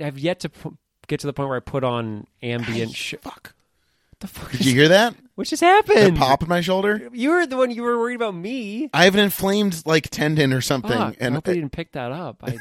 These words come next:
Speaker 1: I'm gonna vomit after
Speaker 2: <laughs>
Speaker 1: listening to
Speaker 2: I
Speaker 1: this.
Speaker 2: hope they did. Did you hear it, though, the pop?
Speaker 1: <laughs> No, I don't
Speaker 2: Oh, it
Speaker 1: ever
Speaker 2: really
Speaker 1: want
Speaker 2: popped,
Speaker 1: to.
Speaker 2: yeah.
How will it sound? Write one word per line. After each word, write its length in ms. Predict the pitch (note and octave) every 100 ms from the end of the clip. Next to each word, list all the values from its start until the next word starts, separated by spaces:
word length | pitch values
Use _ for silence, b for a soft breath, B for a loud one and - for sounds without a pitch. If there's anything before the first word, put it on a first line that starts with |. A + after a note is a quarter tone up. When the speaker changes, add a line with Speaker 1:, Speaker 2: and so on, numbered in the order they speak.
| -
Speaker 1:
I'm 80 | A#2+
gonna 160 | B2 G#2+
vomit 520 | G#2 C3+ C3+ G2+ G2+ _ -
after 320 | A#3+ D3+ B2
Speaker 2:
<laughs> 460 | - - A3+ G3+ D#3
Speaker 1:
listening 400 | C#3 - D#3 C#3
to 80 | A#2+
Speaker 2:
I 100 | A2+
Speaker 1:
this. 120 | G3+ -
Speaker 2:
hope 160 | G#3+
they 160 | G3 D#3
did. 160 | F#3 D#3
Did 240 | E3 D#3
you 100 | F3
hear 160 | D#3 D#3+
it, 140 | G3+
though, 140 | A3+
the 120 | A3 D#3
pop? 300 | D3+ D#3 G#3
Speaker 1:
<laughs> 40 | D#3+
No, 560 | D3 F#3+ B3 F#3 C3
I 80 | C3+
don't 140 | C#3+
Speaker 2:
Oh, 20 | C#3
it 60 |
Speaker 1:
ever 120 | C3 F#3
Speaker 2:
really 180 | A#2+
Speaker 1:
want 100 | -
Speaker 2:
popped, 220 | A#2 A3 D#3+
Speaker 1:
to. 160 | A#2+
Speaker 2:
yeah. 200 | A2 G#2+